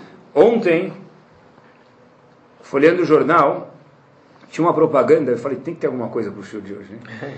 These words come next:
<laughs> Tinha uma propaganda no Estado de São Paulo, no jornal, de novo, o pessoal da companhia, vamos chamar assim, da marca H P com a Windows,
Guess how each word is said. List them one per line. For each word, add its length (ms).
<laughs> 120
Tinha 160
uma 100
propaganda 560
no 60
Estado 300
de 80
São 180
Paulo, 220
no 80
jornal, 340
de 140
novo, 240
o 40
pessoal 680
da 420
companhia, 500
vamos 180
chamar 140
assim, 160
da 140
marca 320
H 220
P 240
com 280
a 100
Windows, 720